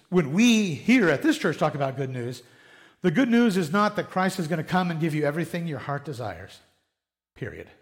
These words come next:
That's what they want out of Messiah. This description is okay by them. They're able to read these words and apply it to a future Messiah that looks like it's gonna fulfill exactly what they want.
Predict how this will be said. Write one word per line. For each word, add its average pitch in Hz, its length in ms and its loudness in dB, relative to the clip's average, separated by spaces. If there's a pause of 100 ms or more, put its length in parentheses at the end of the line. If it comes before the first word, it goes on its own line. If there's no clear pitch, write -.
(840)
That's 185 380 4
what 185 240 2
they 170 160 4
want 143 380 0
out 131 160 -6
of 110 80 -12
Messiah. 117 320 -10 (1400)
This 208 180 4
description 208 480 2
is 160 140 -2
okay 151 260 0
by 135 180 0
them. 123 180 -6 (1120)
They're 208 260 6
able 220 220 8
to 190 80 6
read 202 320 4
these 220 240 6
words 196 300 6
and 175 80 2
apply 185 340 2
it 196 120 -2
to 180 120 2
a 139 100 2
future 240 400 4
Messiah 175 560 0
that 139 160 -6
looks 190 240 -2
like 175 140 0
it's 175 100 -4
gonna 180 200 0
fulfill 180 440 0
exactly 185 500 2
what 135 320 0
they 180 200 6
want. 151 460 0